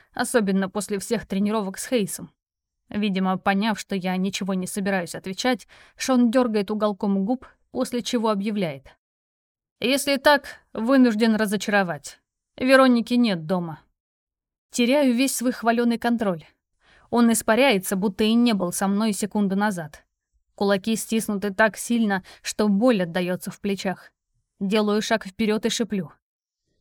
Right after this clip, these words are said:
"Ты!" "С ней все в порядке, если ты об этом", продолжает Шон, как ни в чем не бывало. "Вероника отдыхает с Леонардом. Не нужно ее беспокоить. И если с этим разобрались,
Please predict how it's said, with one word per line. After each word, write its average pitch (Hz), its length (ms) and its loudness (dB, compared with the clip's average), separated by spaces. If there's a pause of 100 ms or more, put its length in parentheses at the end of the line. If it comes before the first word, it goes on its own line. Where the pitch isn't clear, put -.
(380)
"Ты!" 254 340 2 (1200)
"С - 140 -12
ней 240 260 4
все 247 280 4
в - 60 -14
порядке, 233 580 2 (140)
если 208 340 -4
ты 196 180 0
об 190 180 0
этом", 175 300 -6 (380)
продолжает 196 640 0
Шон, 247 320 0
как 220 180 -6
ни 214 140 0
в 196 40 -8
чем 190 220 -2
не 185 80 0
бывало. 190 440 -4 (840)
"Вероника 277 680 4
отдыхает 220 500 2
с - 100 -10
Леонардом. 165 600 -2 (280)
Не 247 220 6
нужно 254 320 4
ее 170 220 -4
беспокоить. 165 720 -6 (500)
И 214 140 2
если 202 420 -2
с 190 140 -4
этим 190 300 0
разобрались, 196 720 0